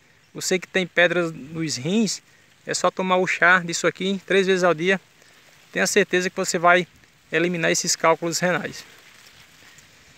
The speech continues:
E aí uma outra dica que eu queria dar pra você, aproveitando aqui, é que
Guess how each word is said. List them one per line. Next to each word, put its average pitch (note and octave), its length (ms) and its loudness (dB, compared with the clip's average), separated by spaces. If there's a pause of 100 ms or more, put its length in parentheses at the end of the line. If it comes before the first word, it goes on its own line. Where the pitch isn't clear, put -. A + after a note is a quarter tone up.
(400)
E G3 80 2
aí A3+ 160 6
uma C4+ 160 6
outra A#3+ 260 8
dica G#3 220 0
que - 80 -8
eu G#3+ 60 4
queria G3+ 200 2
dar F#3+ 200 6
pra F#3 180 2
você, F#3+ 480 4 (100)
aproveitando F3 640 2
aqui, A#3 320 0 (1200)
é F3+ 160 2
que G#3 720 0